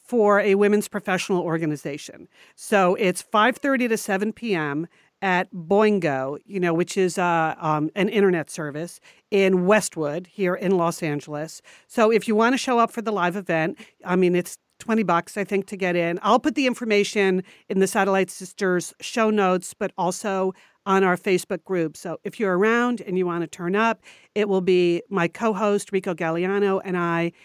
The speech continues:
interviewing, uh, two people. One is Patty McCord, who is very noted for having created,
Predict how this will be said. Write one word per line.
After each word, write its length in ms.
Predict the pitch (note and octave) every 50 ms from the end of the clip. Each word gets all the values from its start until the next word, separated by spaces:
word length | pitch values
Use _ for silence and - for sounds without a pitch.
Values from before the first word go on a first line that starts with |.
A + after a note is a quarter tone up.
| _ _ _ _
interviewing, 840 | - A3 G#3+ A3 A#3 G3+ G#3 G3+ G3+ G3 G3 G3 F#3 F3+ F3+ F#3 F#3+ -
uh, 260 | F#3+ E3 D#3+ D#3+ D#3+
two 200 | - - - B3
people. 400 | - - G#3 F#3 - F3 E3 E3
One 340 | E3+ F#3+ G#3+ A#3 A#3+ B3 B3+
is 160 | A3+ G#3 F3+
Patty 320 | - - - G3+ G3+ G3 F#3+
McCord, 600 | F#3 E3+ - - A#3+ A3 G3 F3 E3 E3+ E3+ E3+ - _ - - _ _
who 120 | - G#3+ G3+
is 120 | F#3+ E3
very 500 | F3 F#3 F3+ A3 A3+ B3 B3+ B3+ B3+ B3+
noted 480 | A3+ G#3+ G3+ G3 G3 F#3+ F#3+ F#3 E3+ -
for 120 | - F#3
having 280 | E3 F#3 F3 E3+ F3 E3+
created, 880 | - - - A3 G3+ G3+ G3+ G3+ G3+ G3+ F#3+ G3 F#3 F3+ F3+ E3+ D#3+